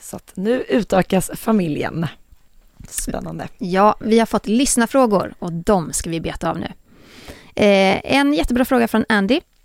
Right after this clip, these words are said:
Speaker 2: "Hej Jenny och Sara, tack för en underbar podd." Tack själv, Andy.
Speaker 1: Tack.
Speaker 2: Eh, "Jag började lyssna på er samma dag som drottning Elizabeth dog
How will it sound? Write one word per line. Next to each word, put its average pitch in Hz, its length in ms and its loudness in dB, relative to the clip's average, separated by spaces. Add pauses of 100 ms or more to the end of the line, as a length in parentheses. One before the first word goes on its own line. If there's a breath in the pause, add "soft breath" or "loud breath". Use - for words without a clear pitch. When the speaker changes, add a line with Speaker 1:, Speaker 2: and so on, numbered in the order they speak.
(240)
Speaker 2:
"Hej 254 240 4
Jenny 254 280 2
och 233 60 -2
Sara, 240 280 2 (100)
tack - 200 -4
för 196 80 -4
en 185 60 -2
underbar 170 280 -6
podd." 311 320 -4 (140)
Tack - 180 -12
själv, 269 280 -4
Andy. 311 160 -2 (100)
Speaker 1:
Tack. 185 480 -2 (360 loud breath)
Speaker 2:
Eh, 202 200 6
"Jag 285 220 4
började 311 200 2
lyssna 269 300 0
på - 160 -4
er 185 220 -2
samma 175 280 -4
dag 151 300 -8
som 160 140 -8
drottning 180 280 -8
Elizabeth 226 420 -2
dog 160 300 -4